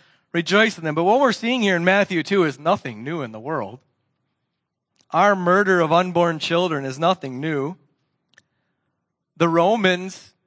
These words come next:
had a regular practice of an unwanted child. They, they did try abortion. They did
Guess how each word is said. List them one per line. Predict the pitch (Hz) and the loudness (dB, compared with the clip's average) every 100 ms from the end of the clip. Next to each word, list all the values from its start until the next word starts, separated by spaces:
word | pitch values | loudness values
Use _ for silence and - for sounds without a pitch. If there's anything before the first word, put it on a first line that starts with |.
| _ - | _ -2
had | 160 | 0
a | 165 | 2
regular | 165 226 254 165 | 2 2 0 0
practice | 160 143 131 135 120 | 2 2 0 -6 -8
of | 147 | -6
an | 156 | -2
unwanted | - 185 180 175 | 0 2 0 0
child. | 165 185 170 156 _ 175 | 2 4 4 2 _ -2
They, | 196 | 0
they | 196 180 | 0 0
did | 240 240 | -2 -4
try | - 170 175 | 0 2 4
abortion. | 190 151 151 170 196 196 226 _ - - - _ _ _ _ _ _ _ - | 2 -2 -2 -2 -6 -10 -16 _ -20 -20 -20 _ _ _ _ _ _ _ -4
They | 170 | 0
did | 196 214 | 2 0